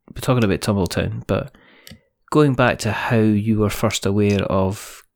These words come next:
kinda, like, Kevin's game, I mean, did he approach you? Did you approach him? I mean, how did, how did you guys kind of, like, first start interacting with each other?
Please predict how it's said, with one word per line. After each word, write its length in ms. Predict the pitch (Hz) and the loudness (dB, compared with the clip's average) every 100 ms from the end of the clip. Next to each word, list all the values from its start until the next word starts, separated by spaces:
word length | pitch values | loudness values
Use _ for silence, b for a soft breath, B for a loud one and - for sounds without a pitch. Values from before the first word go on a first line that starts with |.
| _ | _
kinda, 180 | - 104 | -4 0
like, 400 | 95 95 - - _ _ _ _ _ _ _ - | 0 -2 -6 -18 _ _ _ _ _ _ _ -4
Kevin's 400 | 117 110 104 - | -2 0 0 0
game, 240 | 110 107 | 0 2
I 60 | 101 | 2
mean, 200 | 101 98 B B B B | 2 0 B B B B
did 140 | 127 - | -2 2
he 140 | 165 | 2
approach 540 | 147 - 143 123 - | 2 4 4 2 0
you? 440 | 113 117 143 165 156 | 2 4 4 4 2
Did 220 | 113 113 | 0 2
you 100 | 117 | 2
approach 380 | 117 - 120 - | 2 0 0 0
him? 140 | 131 | 0
I 60 | 120 | 2
mean, 180 | 110 104 | 2 2
how 180 | 120 | 2
did, 220 | 120 107 - | 0 -2 -6
how 220 | - 127 | -2 -2
did 200 | 123 120 | -2 -4
you 80 | 107 | -2
guys 280 | 104 98 - | 0 0 -2
kind 200 | - 98 | -2 -2
of, 160 | - | -2
like, 260 | - - - | -4 -6 -8
first 300 | - 107 - | -4 -2 -2
start 220 | 107 - | -2 0
interacting 600 | 101 107 95 95 - 107 | -2 0 -2 -2 -2 -2
with 120 | 101 | -2
each 180 | 101 - | -4 -4
other? 200 | - | -6